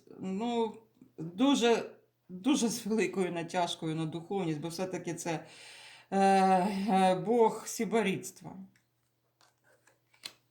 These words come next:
Вони вірили в щось інше.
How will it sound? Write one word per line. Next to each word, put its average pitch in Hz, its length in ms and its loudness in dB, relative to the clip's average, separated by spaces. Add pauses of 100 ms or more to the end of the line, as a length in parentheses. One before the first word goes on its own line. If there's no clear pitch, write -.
(1160)
Вони 277 200 2
вірили 311 360 2
в 269 40 -2
щось 269 300 -2
інше. 156 460 -6